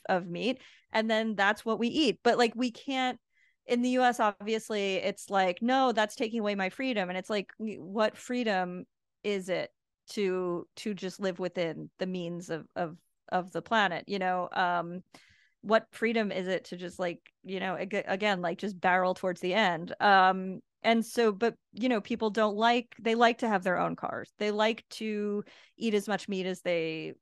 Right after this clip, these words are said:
want. And so, of course, people love this statistic,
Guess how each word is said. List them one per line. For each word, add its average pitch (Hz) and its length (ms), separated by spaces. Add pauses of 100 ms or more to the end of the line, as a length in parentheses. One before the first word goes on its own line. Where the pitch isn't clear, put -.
want. 175 600
And 196 580 (640)
so, 220 600
of 226 160
course, 370 240
people 247 240
love 190 220
this 185 120
statistic, 165 640